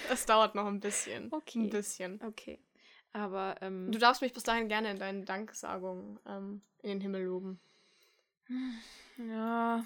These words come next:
Speaker 2: hm, na
Speaker 1: Das wär der
Speaker 2: gut, ich
Speaker 1: Kompromiss.
Speaker 2: überleg's mir.
Speaker 1: Aber gut, okay. Ähm, dann würd ich sagen, hat sich's tatsächlich ausgelesen für heute.
Speaker 2: Ja, es war sehr, sehr schön. Es war
Speaker 1: Ja.
Speaker 2: quasi, Achtung, Achtung, jetzt hier, schön wissen.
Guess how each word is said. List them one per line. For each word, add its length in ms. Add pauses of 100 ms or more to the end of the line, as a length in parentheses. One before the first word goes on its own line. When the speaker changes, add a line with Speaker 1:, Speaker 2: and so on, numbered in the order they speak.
(120)
Speaker 2:
hm, 460
na 80
Speaker 1:
Das 140
wär 100
der 100
Speaker 2:
gut, 140
ich 60
Speaker 1:
Kompromiss. 200
Speaker 2:
überleg's 280
mir. 360
Speaker 1:
Aber 260
gut, 180
okay. 440 (400)
Ähm, 500 (360)
dann 420
würd 120
ich 80
sagen, 280
hat 100
sich's 140
tatsächlich 500
ausgelesen 540
für 180
heute. 400
Speaker 2:
Ja, 320 (140)
es 180
war 80
sehr, 180
sehr 120
schön. 420
Es 140
war 100
Speaker 1:
Ja. 80
Speaker 2:
quasi, 380
Achtung, 480
Achtung, 400
jetzt 200
hier, 200
schön 160
wissen. 260